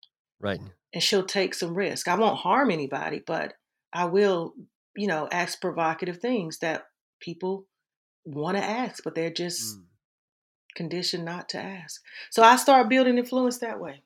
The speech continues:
Speaker 1: Right. One of the things that you've touched on, and that I know you have an opinion on,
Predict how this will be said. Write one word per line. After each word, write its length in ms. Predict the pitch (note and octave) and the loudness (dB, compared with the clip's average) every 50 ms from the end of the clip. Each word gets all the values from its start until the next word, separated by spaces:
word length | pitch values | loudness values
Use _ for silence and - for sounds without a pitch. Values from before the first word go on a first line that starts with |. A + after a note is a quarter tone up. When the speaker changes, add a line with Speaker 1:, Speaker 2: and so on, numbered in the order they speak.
| _ _ _ _ _ _ _ _ _ _ _ _ _ _ | _ _ _ _ _ _ _ _ _ _ _ _ _ _
Speaker 1:
Right. 280 | G#2+ G2+ F#2+ E2+ - - - _ _ _ _ _ _ _ | -10 -10 -8 -8 -10 -12 -20 _ _ _ _ _ _ _
One 140 | - D3+ E3 | -6 -2 0
of 80 | F#3 F3 | 0 0
the 40 | - | 0
things 160 | F#3+ F3+ C#3+ | 0 0 0
that 60 | C#3+ | 0
you've 280 | B2+ B2+ B2 A2 - _ | 0 -2 -2 -4 -6 _
touched 380 | - - B2+ C3 - - - - | -2 0 0 0 0 -2 0 0
on, 500 | G2+ F#2+ F2+ G2 B2 D3 D3+ C#3+ C3 _ _ _ _ _ | 0 0 0 -4 -4 -4 -6 -6 -10 _ _ _ _ _
and 240 | - A2+ A2 A2+ A2 | -2 -2 0 0 0
that 100 | G#2+ G#2 | 0 0
I 40 | G#2 | 0
know 140 | A2 A2 A2 | 0 0 0
you 120 | G#2+ G#2+ | -2 -2
have 160 | G#2 G#2 G#2 | -2 -4 -2
an 80 | A2 G#2 | -2 -4
opinion 440 | G2+ - - A2+ A2+ A2+ G#2+ G#2 G2+ | -4 -4 -4 -2 -2 0 0 0 0
on, 240 | G2 F#2+ G2 F#2+ | -2 -2 -4 -4